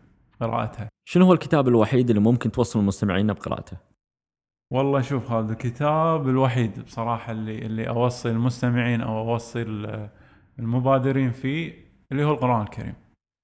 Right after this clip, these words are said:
Speaker 1: آه، أنت كمبادر اليوم راح تمر ب-، بتعب، راح تمر ب-، بضيجة، راح تمر بأمور كثيرة negative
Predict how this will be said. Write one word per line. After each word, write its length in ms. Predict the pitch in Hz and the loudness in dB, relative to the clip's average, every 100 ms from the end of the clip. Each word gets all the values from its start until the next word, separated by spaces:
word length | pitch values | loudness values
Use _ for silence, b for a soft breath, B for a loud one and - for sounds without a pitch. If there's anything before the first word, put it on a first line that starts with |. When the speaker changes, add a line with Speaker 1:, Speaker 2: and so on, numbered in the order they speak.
| _ _ _ | _ _ _
Speaker 1:
آه، 420 | 151 113 117 123 | -6 -2 -2 0
أنت 160 | 147 147 | 0 0
كمبادر 760 | 139 139 139 135 147 139 143 131 | 0 2 2 2 2 2 0 0
اليوم 520 | 131 147 165 156 127 | 0 0 -2 -4 -8
راح 360 | 127 123 117 | -4 -4 -2
تمر 360 | 120 - 135 123 107 - | -6 -2 0 0 -4 -8
ب-، 360 | 110 101 - 110 | -8 -8 -8 -10
بتعب، 540 | 101 - 139 147 135 | -10 -2 2 2 0
راح 240 | 117 110 | -2 -4
تمر 500 | 113 120 127 120 113 | -8 -4 -4 -2 -4
ب-، 160 | 110 120 | -6 -8
بضيجة، 600 | 104 113 135 147 135 139 | -8 -2 0 0 0 0
راح 180 | 120 113 | 0 -2
تمر 240 | 131 127 | -2 -2
بأمور 380 | 120 123 127 123 | -2 -2 0 -2
كثيرة 540 | 120 139 147 147 143 | -4 -4 -2 0 0
negative 680 | 139 151 131 123 127 143 - | 2 0 0 0 -2 -2 -4